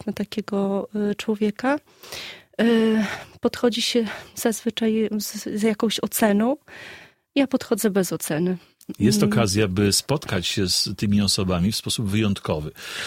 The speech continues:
Speaker 2: Mam na myśli wystawę,
Speaker 1: Mhm.
Speaker 2: którą stworzyliście państwo jako, mm, zestaw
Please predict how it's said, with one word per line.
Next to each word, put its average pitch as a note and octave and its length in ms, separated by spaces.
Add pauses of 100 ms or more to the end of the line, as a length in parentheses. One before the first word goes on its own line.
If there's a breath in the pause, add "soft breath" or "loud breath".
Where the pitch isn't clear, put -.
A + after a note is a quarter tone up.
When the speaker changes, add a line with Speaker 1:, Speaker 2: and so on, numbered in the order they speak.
(140 loud breath)
Speaker 2:
Mam C3 120
na D3 60
myśli D3+ 260
wystawę, G#2 560
Speaker 1:
Mhm. G2+ 280
Speaker 2:
którą G2 300
stworzyliście G#2 520
państwo G2+ 560
jako, F#2 600 (300)
mm, F2+ 680 (160)
zestaw A2+ 640